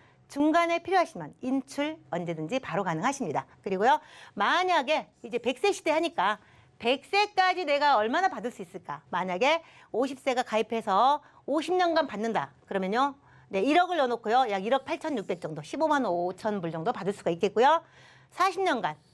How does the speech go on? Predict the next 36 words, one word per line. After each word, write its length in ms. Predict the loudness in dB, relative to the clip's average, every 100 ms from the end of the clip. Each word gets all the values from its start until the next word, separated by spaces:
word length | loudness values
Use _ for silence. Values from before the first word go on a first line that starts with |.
| -20
십 180 | -8 0
년 220 | 2 2
후에부터 360 | 2 2 2 -2
받았다 320 | -2 -2 -2
그러면요. 380 | -2 -6 -4 -4
이억 260 | 0 -2
삼천 340 | -2 -6 -4 -4
정도, 260 | -4 -8 -6
일억을 320 | 0 2 4
가지고 320 | 2 0 -2
약 140 | -2 -2
이억 160 | -4 -6
삼천 320 | -6 -4 -2
정도 160 | -4
받게 300 | -6 -10 -6
되고요. 340 | -6 -2 0 0 -4 -20 -20 _
더 180 | 2 6
오래 320 | 8 8 6
놔두면 320 | 4 2 2
오래 140 | 0 0
놔둘수록 580 | 0 -2 0 4 4 2 _ _
금액은 400 | -4 0 0 -2
커지겠죠. 500 | -2 -2 0 -2 -8 -14 -20 -20 -18 -10
이렇게. 300 | -8 -8 -12 -18 -20 -12
그래서 520 | -2 0 4 2 2 -4 -20 -20 -2
내가 580 | 2 4 4 4 4
어디에 240 | 4 2 2
마땅한 440 | 2 0 -2 -2
투자처가 420 | 0 -2 0 0
없다라고 800 | 0 0 -4 -4 _ _ -8 -4
하신 240 | -2 -4 -6
분들은요. 640 | -6 -8 -4 0 0 -2
사점오 600 | -2 0 0 -2 -2 -2 -4
퍼센트를 600 | -4 -4 -6 -4 -4 -2
연복리로 600 | 0 4 4 4 2 2
굴려주는 420 | 2 0 -2